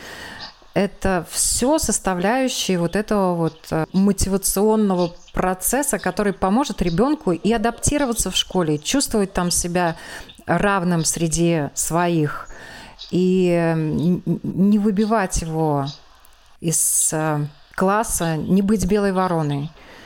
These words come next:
Ну, на самом деле, сегодня это реально. Раньше, может быть, лет двадцать назад такую помощь еще не организовывали так масштабно, да,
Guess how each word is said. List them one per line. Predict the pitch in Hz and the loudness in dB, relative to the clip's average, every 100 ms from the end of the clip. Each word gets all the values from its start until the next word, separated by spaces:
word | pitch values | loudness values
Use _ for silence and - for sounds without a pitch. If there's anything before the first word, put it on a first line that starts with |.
| - | -14
Ну, | 185 190 220 | -4 0 2
на | 190 202 | 2 0
самом | 311 302 | 0 2
деле, | 233 220 190 | 2 0 0
сегодня | - 190 233 226 208 185 | 0 0 0 2 2 0
это | 196 | 0
реально. | 180 175 151 147 139 143 - - 190 | 0 2 0 0 -2 -6 -10 -20 -8
Раньше, | 185 202 247 - | -2 0 0 0
может | 208 190 185 | 2 0 0
быть, | 190 185 | -2 0
лет | 185 | -2
двадцать | 175 240 240 - | 2 0 0 0
назад | 196 190 190 175 - | 2 2 0 -2 -6
такую | 185 214 190 | -2 0 0
помощь | 208 202 190 | 2 2 0
еще | - - | -2 0
не | 196 | 2
организовывали | 190 185 202 202 208 330 349 233 208 180 | 2 0 0 2 2 2 2 2 2 2
так | 170 156 151 - | 0 -4 -6 -6
масштабно, | 165 170 - - 170 160 156 | 0 0 0 0 0 0 -2
да, | 151 196 | 0 -2